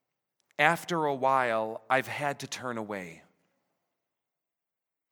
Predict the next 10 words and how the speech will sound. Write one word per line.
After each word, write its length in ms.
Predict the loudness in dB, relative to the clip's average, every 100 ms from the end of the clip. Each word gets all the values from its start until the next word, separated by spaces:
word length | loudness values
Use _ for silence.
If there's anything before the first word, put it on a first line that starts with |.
| _ -20 -20 -8 -4
And 160 | -2
in 100 | 0
imagination, 1000 | 0 0 -2 -4 -4 -4 -4 -4 -6 -4
I 140 | -4 -2
have 240 | -4 -6
turned 580 | -14 -8 -8 -8 -10 -12 -12
instead 680 | -6 -4 -2 0 0 -2 -10 -20 _
to 120 | -2
that 300 | 0 0 -2
lonely, 640 | -4 -4 -4 -6 -6 -8